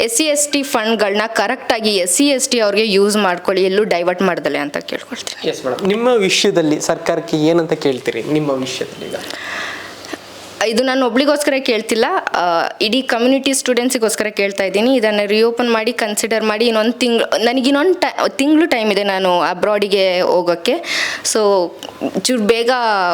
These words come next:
Speaker 1: ಪ್ರೊಸೆಸ್ ಎಲ್ಲ ಮಾಡಿ, ಇದನ್ನು ಕನ್ಸಿಡರ್ ಮಾಡಿ ರಿಓಪನ್ ಮಾಡಬೇಕು ಅಂತ ಕೇಳ್ಕೊಳ್ತೀನಿ.
Speaker 2: ಅಲ್ಲ, ಮುಖ್ಯವಾಗಿ ನಿಮಗೆ ಒಂದು ಸವಾಲು ಅಂತ,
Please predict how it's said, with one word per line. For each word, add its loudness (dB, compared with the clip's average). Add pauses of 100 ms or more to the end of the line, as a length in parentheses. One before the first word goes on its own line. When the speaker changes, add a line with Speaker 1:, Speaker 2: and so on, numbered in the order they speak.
(400)
Speaker 1:
ಪ್ರೊಸೆಸ್ 0
ಎಲ್ಲ 2
ಮಾಡಿ, 0
ಇದನ್ನು 0
ಕನ್ಸಿಡರ್ -2
ಮಾಡಿ 2
ರಿಓಪನ್ 2
ಮಾಡಬೇಕು -4
ಅಂತ -6
ಕೇಳ್ಕೊಳ್ತೀನಿ. -6
Speaker 2:
ಅಲ್ಲ, -2
ಮುಖ್ಯವಾಗಿ 2
ನಿಮಗೆ 2
ಒಂದು 2
ಸವಾಲು 2
ಅಂತ, 0